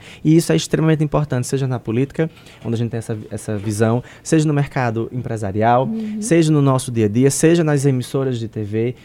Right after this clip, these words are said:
Speaker 1: seja nas unidades de rádio. Nós precisamos ter esse cuidado com a forma como nós falamos sobre aquilo que nós falamos. E eu vou encerrar dizendo o seguinte: que nós ouvimos metade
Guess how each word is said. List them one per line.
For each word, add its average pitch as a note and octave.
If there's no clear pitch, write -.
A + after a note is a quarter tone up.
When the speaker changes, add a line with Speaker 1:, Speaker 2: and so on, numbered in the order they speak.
Speaker 1:
seja D3+
nas D3
unidades A#2
de B2
rádio. A2+
Nós A#2
precisamos C3
ter B2
esse B2+
cuidado B2+
com -
a C#3+
forma D3
como B2+
nós A2+
falamos A#2+
sobre B2+
aquilo A#2
que -
nós A2
falamos. G#2
E -
eu C#3+
vou D#3
encerrar D#3
dizendo D3
o D#3
seguinte: B2+
que D3
nós F3+
ouvimos D#3
metade E3+